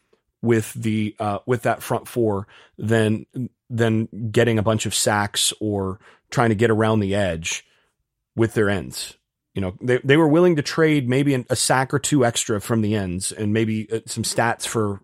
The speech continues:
for Verse. They were willing to trade that for Daniels having to throw from a muddy pocket and from guys in his lap, which he just, he's not comfortable when he does that.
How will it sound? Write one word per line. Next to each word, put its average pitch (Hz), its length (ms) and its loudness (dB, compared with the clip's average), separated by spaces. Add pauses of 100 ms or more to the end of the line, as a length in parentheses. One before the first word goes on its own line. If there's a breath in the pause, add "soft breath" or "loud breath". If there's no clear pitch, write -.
for 104 460 -2 (360 soft breath)
Verse. 98 460 0
They 127 80 2
were 123 80 4
willing 175 280 4
to 127 60 0
trade 165 460 0
that 87 320 -4 (340 soft breath)
for 110 460 2
Daniels 113 540 0
having 110 240 -2
to 101 60 -2
throw 113 320 0
from 104 300 -2
a 101 40 0
muddy 101 280 0
pocket 104 520 -2
and 101 220 -6
from 104 140 -4
guys 101 320 -2
in 95 80 -4
his 90 120 -6
lap, 82 360 -10
which 98 160 -6
he 117 140 0
just, 101 260 -6
he's 107 320 -2
not 104 220 -2
comfortable 101 420 -4
when 92 100 -6
he 90 120 -8
does 76 240 -8
that. 57 200 -16